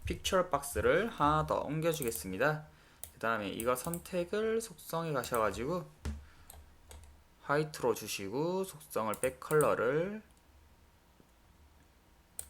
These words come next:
아, 화이-, 화이트가 아니라 이걸로 주겠습니다. 이렇게 줘버리면 지금 보이시죠? 이거를 잠시만요. 속,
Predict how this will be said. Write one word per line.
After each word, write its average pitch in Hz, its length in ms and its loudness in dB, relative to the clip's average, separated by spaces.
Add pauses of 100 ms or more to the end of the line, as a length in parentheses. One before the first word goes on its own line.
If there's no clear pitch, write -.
(1080)
아, 113 200 -4 (320)
화이-, 139 220 2 (340)
화이트가 196 460 0
아니라 139 420 2 (160)
이걸로 139 320 4
주겠습니다. 107 640 -2 (220)
이렇게 196 260 2
줘버리면 190 640 4
지금 113 420 -2 (140)
보이시죠? 127 520 2 (800)
이거를 127 800 0
잠시만요. 95 480 -6
속, - 240 -10